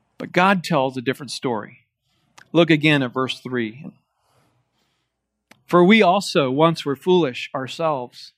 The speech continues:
disobedient, deceived, enslaved to various lusts and pleasures, spending our life in malice and envy, hateful, hating one another." This is one of several passages in the Bible that tell us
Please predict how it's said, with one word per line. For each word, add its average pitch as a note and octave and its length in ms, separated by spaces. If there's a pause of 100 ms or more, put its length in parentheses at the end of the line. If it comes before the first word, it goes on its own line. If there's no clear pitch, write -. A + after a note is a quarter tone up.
(480)
disobedient, E3+ 800
deceived, D#3+ 640
enslaved F3+ 640
to D#3+ 60
various D#3+ 520
lusts E3 500 (440)
and D3 160
pleasures, E3 760 (360)
spending G#3 640
our D3+ 140
life F3+ 360
in F3+ 200
malice G3+ 480
and F#3 280
envy, F3+ 460
hateful, G3 680 (640)
hating C#3+ 720 (540)
one C3+ 240
another." A#2 500 (1400)
This A#3 160
is A3 100
one G3 200
of E3+ 80
several F#3 280
passages E3 640
in F3+ 220
the C#3+ 140
Bible D3 560
that D3 240
tell G#3+ 320
us D#3+ 240